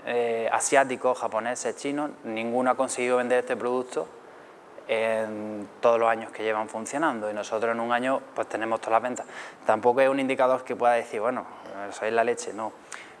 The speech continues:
Pero sí es verdad que hemos encontrado, pues, bueno, una forma de, de vender este producto divertida y con un concepto nuevo que a cierto grupo de la población les ha hecho mucha gracia, la verdad. Y hay un, clientes que vienen y se llevan la botella porque es muy coleccionable.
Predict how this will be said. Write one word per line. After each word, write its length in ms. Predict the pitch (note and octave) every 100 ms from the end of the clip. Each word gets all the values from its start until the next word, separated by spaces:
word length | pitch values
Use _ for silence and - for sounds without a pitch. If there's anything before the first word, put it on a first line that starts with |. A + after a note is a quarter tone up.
| - -
Pero 220 | - A#2 A2+
sí 140 | C3
es 80 | B2+
verdad 260 | C3 C3+
que 80 | C3+
hemos 280 | C3 C3+ C3+
encontrado, 500 | C3 C3 B2+ C#3 B2
pues, 140 | A#2
bueno, 200 | A#2 A#2+
una 140 | A2+ A#2
forma 340 | - C3 C3
de, 360 | B2+ B2+ B2+ B2+
de 100 | B2+
vender 320 | B2 B2 B2+
este 180 | B2 -
producto 380 | B2+ B2+ B2+ B2
divertida 680 | B2 B2 B2 D3+ C3+ C#3+ C#3+
y 100 | A2
con 140 | A#2
un 60 | A#2
concepto 420 | B2 B2+ A#2+ B2+
nuevo 360 | C#3 C#3+ F3+ - - - - - - - - -
que 60 | -
a 80 | A2+
cierto 300 | B2 A2+ B2+
grupo 260 | B2+ A#2+
de 80 | C3
la 80 | B2+
población 440 | B2+ B2+ A#2+ B2+
les 80 | C3
ha 80 | A#2+
hecho 160 | A2 A2+
mucha 200 | A2 G#2
gracia, 320 | A2+ - A#2
la 100 | G#2+
verdad. 220 | A2 C3 D3 - - - -
Y 140 | - G#2+
hay 160 | G#2+
un, 140 | G#2+ G2+
clientes 320 | A2+ A#2 A2+
que 120 | -
vienen 200 | A#2+ B2+
y 40 | C3+
se 120 | A2+
llevan 220 | A2+ A2+
la 100 | A#2
botella 340 | A2+ A2 A#2 B2+
porque 240 | A#2+ A2
es 60 | G#2+
muy 100 | A2
coleccionable. 600 | G#2+ G#2 A2+ C#3 A#2+